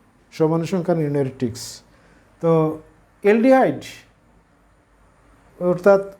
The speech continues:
জৈব যৌগের যে অ্যালডিহাইড যে পার্টটা আছে, এই পার্টটার সমাণু আশা করা যায় এগুলো যদি আপনারা আয়ত্ত করতে পারেন বুঝে, তাহলে বোর্ড পরীক্ষায়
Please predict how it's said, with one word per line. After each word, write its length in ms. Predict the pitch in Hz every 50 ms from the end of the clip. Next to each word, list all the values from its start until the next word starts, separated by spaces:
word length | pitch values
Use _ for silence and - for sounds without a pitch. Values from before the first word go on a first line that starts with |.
| - 165 165
জৈব 200 | 196 190 196 196 202 196
যৌগের 260 | 208 208 208 240 240 226 202
যে 100 | 226 220 214 214 208 - - - - _ _ _ _ _ _ _ _ _ _ _ _ _ _ -
অ্যালডিহাইড 400 | 208 - 226 240 247 247 247 220 196 196
যে 60 | 190 190
পার্টটা 280 | 180 170 160 - - 165 147
আছে, 120 | 131 - 170 170
এই 40 | 175 170 185
পার্টটার 300 | 175 175 - 196 190 170 -
সমাণু 300 | 180 165 156 156 160 175 190 180 170
আশা 160 | - 196 202 190
করা 140 | 202 202 196 180
যায় 120 | 190 185 175 170
এগুলো 180 | 175 190 196 190 180
যদি 140 | 180 175 175 165
আপনারা 220 | 160 175 170 165 156
আয়ত্ত 160 | 151 151 151 185 170
করতে 180 | 175 156 165 165 156
পারেন 200 | 160 156 156 151 151 147
বুঝে, 220 | 147 143 143 165 202 - - - _ _ _ _ _ -
তাহলে 300 | 175 175 180 160 160 170 185 190 190 - - 160 160
বোর্ড 180 | 165 170 170 170 170 196
পরীক্ষায় 480 | 214 220 214 196 208 - 202 196 190